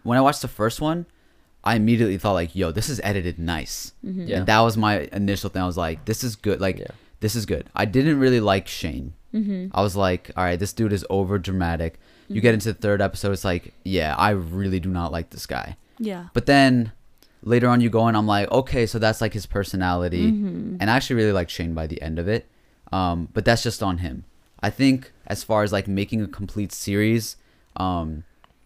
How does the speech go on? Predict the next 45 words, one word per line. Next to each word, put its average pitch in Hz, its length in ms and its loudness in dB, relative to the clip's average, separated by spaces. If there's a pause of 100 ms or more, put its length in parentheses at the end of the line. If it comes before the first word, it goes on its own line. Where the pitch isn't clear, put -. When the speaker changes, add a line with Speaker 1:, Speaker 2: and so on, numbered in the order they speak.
(360)
Speaker 1:
by 107 140 6
the 101 160 -4
end 107 180 0
of 127 120 2
it, 139 160 0
it 117 60 0
was 104 200 -2
like 95 220 2
Speaker 2:
Series 226 600 2
and 202 240 0
Speaker 1:
Mm. 196 40 -4
Speaker 2:
Siri 185 320 -2
popped 175 280 -6
up. - 220 -8 (240)
Speaker 1:
Huh? 143 560 6
Speaker 2:
<laughs> 240 220 4
He 247 240 6
said 247 240 2
series 226 640 0
and 196 200 -4
then 190 120 -2
Siri - 160 2
Speaker 1:
Oh, 139 100 4
that's - 260 2
Speaker 2:
popped - 160 4
up. 190 400 10
Speaker 1:
mine. - 20 0 (200)
Speaker 2:
<laughs> - 80 -14
Speaker 1:
Oh, 92 240 -2 (480)
that 269 160 8
always 139 220 2
happens. 117 360 -6 (380)
Um, 104 520 2 (460)
yeah, 131 200 2
by 113 160 2
the 117 100 -2
end 120 200 0
of 143 100 0
it, 127 80 2
I 135 60 4
was 127 140 0
like, 113 140 4
"Okay, 107 220 0
this 113 200 -2
was 147 260 -4